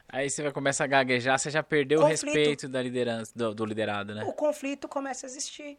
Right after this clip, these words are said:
Speaker 1: É.
Speaker 2: Eu tenho certeza que muitas pessoas que estão assistindo esse podcast,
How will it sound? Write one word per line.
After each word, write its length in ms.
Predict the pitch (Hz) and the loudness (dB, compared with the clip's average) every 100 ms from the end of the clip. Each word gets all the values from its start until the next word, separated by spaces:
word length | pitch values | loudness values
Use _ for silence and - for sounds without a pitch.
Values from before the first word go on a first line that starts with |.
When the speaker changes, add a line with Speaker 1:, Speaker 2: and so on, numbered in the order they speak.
| - | -14
Speaker 1:
É. 240 | 120 113 | -10 -8
Speaker 2:
Eu 60 | - | -6
tenho 160 | 226 | -6
certeza 400 | 240 240 254 233 | -6 -6 -8 -8
que 140 | 240 226 | -8 -10
muitas 260 | 277 330 - | -10 -10 -10
pessoas 340 | 240 - 202 | -12 -10 -12
que 80 | - | -10
estão 180 | - 220 | -8 -8
assistindo 400 | 226 208 - 185 | -8 -10 -12 -10
esse 160 | 175 - | -10 -10
podcast, 760 | 180 170 - - 202 220 - | -10 -10 -10 -8 -6 -6 -12